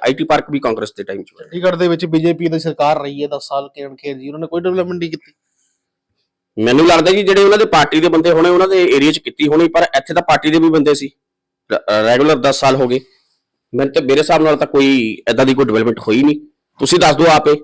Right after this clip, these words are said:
Speaker 1: ਕੋਈ ਸਪੋਰਟਸ ਕੰਪਲੈਕਸ ਦੇ ਇਲਾਵਾ ਕੋਈ ਚੀਜ਼ ਬਣੀ ਹੈ ਜਿਹੜਾ, ਅਹ, ਪੁਰਾਣੇ ਟਾਈਮ ਦਾ ਪਾਸ ਹੋਇਆ ਹੋਇਆ? ਜਾਂ ਕੋਈ ਮਾਲ ਜਾਂ ਕੋਈ ਮਲਟੀ ਹੌਸ-, ਅਹ, ਸਪੈਸ਼ਲਿਸਟ ਹਸਪੀਟਲ ਬਣਿਆ ਸੀ, ਉਹਦੇ ਵਿੱਚ ਕੋਈ ਫੈਸਿਲਿਟੀ ਆਈ ਹੈ? ਅੱਜ ਤੱਕ ਇੱਕ ਐਮ ਆਰ ਆਈ ਦੀ ਮਸ਼ੀਨ ਨਹੀਂ ਆਈ।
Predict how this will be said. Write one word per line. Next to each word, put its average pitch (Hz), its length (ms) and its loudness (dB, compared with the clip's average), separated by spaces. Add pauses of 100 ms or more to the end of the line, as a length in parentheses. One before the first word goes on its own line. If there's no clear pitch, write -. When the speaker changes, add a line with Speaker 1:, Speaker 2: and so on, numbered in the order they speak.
(380)
Speaker 1:
ਕੋਈ 147 120 2
ਸਪੋਰਟਸ 147 280 -2
ਕੰਪਲੈਕਸ 156 420 -2
ਦੇ 160 80 4
ਇਲਾਵਾ 151 240 2
ਕੋਈ 151 260 2
ਚੀਜ਼ 147 260 -2
ਬਣੀ 143 240 2
ਹੈ 185 60 4
ਜਿਹੜਾ, 165 220 2
ਅਹ, 123 500 -2
ਪੁਰਾਣੇ 131 360 -2
ਟਾਈਮ 127 180 0
ਦਾ 131 80 -2
ਪਾਸ 120 260 -2
ਹੋਇਆ 120 180 0
ਹੋਇਆ? 117 140 -4 (540)
ਜਾਂ 139 120 2
ਕੋਈ 151 500 0 (400)
ਮਾਲ 147 580 4 (140)
ਜਾਂ 135 80 2
ਕੋਈ 151 140 2
ਮਲਟੀ 139 380 2
ਹੌਸ-, 135 300 0
ਅਹ, 120 140 0
ਸਪੈਸ਼ਲਿਸਟ 135 520 -4
ਹਸਪੀਟਲ 123 460 0
ਬਣਿਆ 120 240 0
ਸੀ, 117 220 -4 (380)
ਉਹਦੇ 135 140 2
ਵਿੱਚ 165 140 2
ਕੋਈ 165 140 2
ਫੈਸਿਲਿਟੀ 147 440 0
ਆਈ 151 220 2
ਹੈ? 175 100 -6 (120)
ਅੱਜ 135 120 -6
ਤੱਕ - 200 -6
ਇੱਕ 165 180 -6 (280)
ਐਮ 127 160 0
ਆਰ 139 60 0
ਆਈ 156 120 2
ਦੀ 156 100 2
ਮਸ਼ੀਨ 147 280 2
ਨਹੀਂ 151 140 2
ਆਈ। 143 140 -2